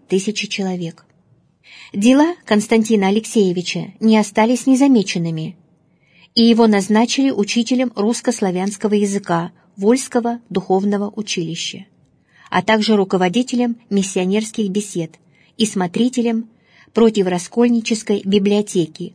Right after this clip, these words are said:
в городе Вольске. Здесь он также стал проводить беседы с раскольниками.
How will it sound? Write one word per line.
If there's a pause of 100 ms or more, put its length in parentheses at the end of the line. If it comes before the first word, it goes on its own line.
в
городе
Вольске. (540)
Здесь
он
также
стал
проводить
беседы
с
раскольниками.